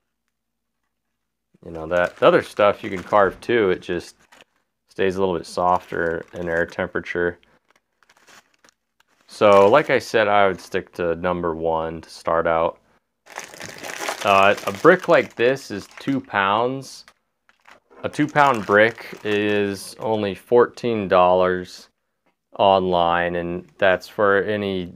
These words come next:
hardness of the clay. So it's really not that expensive. I would definitely recommend it and try it out. This stuff is just so easy to use. There's just no issues, no mixing with water, anything. It's,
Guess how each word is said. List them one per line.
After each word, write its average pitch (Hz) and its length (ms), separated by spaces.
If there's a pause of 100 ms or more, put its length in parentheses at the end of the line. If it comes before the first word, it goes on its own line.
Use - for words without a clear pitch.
hardness 98 560
of 90 140
the 90 80
clay. 87 440
So 90 260
it's 92 160
really 196 200
not 143 280
that 143 160
expensive. 92 840
I 95 120
would 110 160
definitely 110 440
recommend 90 560
it 90 200
and 80 180
try 85 340
it 85 80
out. 85 380 (920)
This 101 180
stuff 107 360
is 95 180
just - 280
so 104 340
easy 107 320
to 90 160
use. 113 680 (720)
There's 92 240
just - 240
no 101 520
issues, 101 760
no 87 240
mixing 87 500
with - 200
water, 90 580 (560)
anything. 95 600
It's, 95 480